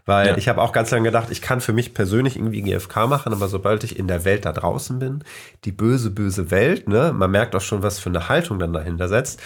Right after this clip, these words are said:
Speaker 2: Ja,
Speaker 1: da
Speaker 2: ja,
Speaker 1: geht
Speaker 2: genau.
Speaker 1: das ja nicht. Genau.
Speaker 2: Ja.
Speaker 1: Mhm.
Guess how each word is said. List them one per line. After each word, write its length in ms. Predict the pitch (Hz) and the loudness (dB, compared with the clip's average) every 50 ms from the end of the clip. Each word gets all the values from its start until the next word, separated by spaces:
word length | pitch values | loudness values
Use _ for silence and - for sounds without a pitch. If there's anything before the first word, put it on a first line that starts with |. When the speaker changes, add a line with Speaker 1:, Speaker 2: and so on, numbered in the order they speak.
| - | -8
Speaker 2:
Ja, 180 | - 92 85 78 | -4 -4 -2 0
Speaker 1:
da 80 | 73 104 | 2 2
Speaker 2:
ja, 80 | 71 | 2
Speaker 1:
geht 160 | 82 101 95 | 2 2 0
Speaker 2:
genau. 60 | - - | 0 -2
Speaker 1:
das 160 | 82 - - | -6 -6 -8
ja 120 | 71 73 | -10 -10
nicht. 360 | 73 - - - - - _ _ | -10 -12 -14 -16 -20 -20 _ _
Genau. 440 | - - 101 - 64 - - 104 - _ _ | -14 -10 -8 -8 -8 -8 -10 -14 -20 _ _
Speaker 2:
Ja. 80 | - - _ _ _ _ _ _ _ _ _ _ | -20 -20 _ _ _ _ _ _ _ _ _ _
Speaker 1:
Mhm. 460 | - 92 85 82 80 82 87 104 117 | -8 -4 -4 -4 -4 -4 -6 -8 -10